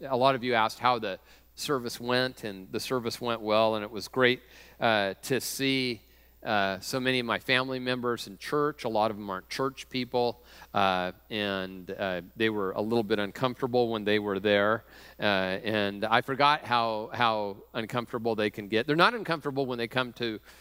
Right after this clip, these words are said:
Timberlake Church because they all have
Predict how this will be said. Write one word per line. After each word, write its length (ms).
Timberlake 440
Church 500
because 340
they 220
all 240
have 320